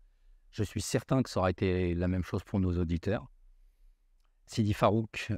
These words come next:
euh, on va conclure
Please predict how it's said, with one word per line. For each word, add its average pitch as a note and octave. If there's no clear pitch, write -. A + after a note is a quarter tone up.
euh, E2+
on F#2
va F2+
conclure A2